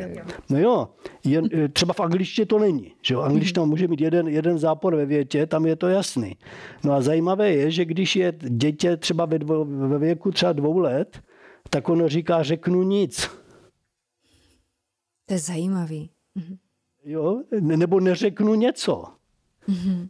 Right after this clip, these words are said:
Speaker 2: A to je správně. Až my dospělí je zkazíme. Jo? To dítě to chápe.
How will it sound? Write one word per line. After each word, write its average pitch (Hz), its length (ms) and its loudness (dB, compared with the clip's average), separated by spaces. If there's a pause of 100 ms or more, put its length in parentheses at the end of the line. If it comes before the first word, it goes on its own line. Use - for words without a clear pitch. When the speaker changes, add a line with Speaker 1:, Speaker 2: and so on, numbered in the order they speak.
(140)
Speaker 2:
A - 80 -2
to 156 160 0
je 147 100 4
správně. 180 640 -2 (500)
Až 147 220 -2
my 160 340 4
dospělí 156 540 2
je 156 100 2
zkazíme. 202 640 0 (840)
Jo? 127 340 2 (380)
To 160 120 2
dítě 156 320 2
to 160 140 0
chápe. 233 460 -2